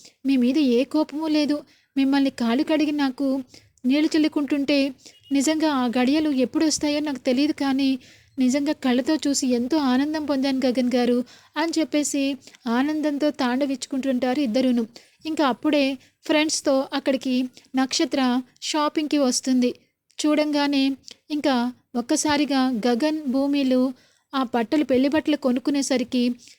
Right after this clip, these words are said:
ఇంకా చూడలేక, తట్టుకోలేక ఒక్కసారిగా అక్కడికి వచ్చి భూమి కొనుక్కున్న చీరని లాక్కుంటూ ఉంటుంది. "ఈ చీర నాకు కావాలి" అని చెప్పేసి అడుగుతూ ఉంటుంది. ఇంకా సేల్స్ గాళ్ళు, "ఏంటమ్మా, అలాంటి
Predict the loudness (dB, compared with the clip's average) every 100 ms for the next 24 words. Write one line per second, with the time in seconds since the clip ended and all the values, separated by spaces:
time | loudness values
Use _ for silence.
0 | _ -2 0 -2 -4 -4 0 2 2 0
1 | 0 -2 -2 -2 0 0 0 0 0 -2
2 | -6 _ -10 -8 -6 -4 -2 -2 -2 -2
3 | -4 _ _ _ _ _ _ _ _ -12
4 | -4 -4 0 0 0 -2 -4 -2 -4 -4
5 | -4 -4 -4 -4 -4 -4 -2 0 0 0
6 | 0 -4 _ _ -2 -2 -2 -4 -2 0
7 | 0 0 0 -2 -6 _ _ -6 -2 -2
8 | 0 0 -2 0 -2 0 -2 -2 -4 -8
9 | -4 -4 -2 -2 -2 -2 -2 -4 -2 -2
10 | -2 -2 -4 -8 _ _ -6 -4 -2 -2
11 | -2 -4 -4 -2 -2 -4 _ -2 -2 0
12 | 0 0 -2 -4 -14 _ -4 0 0 -2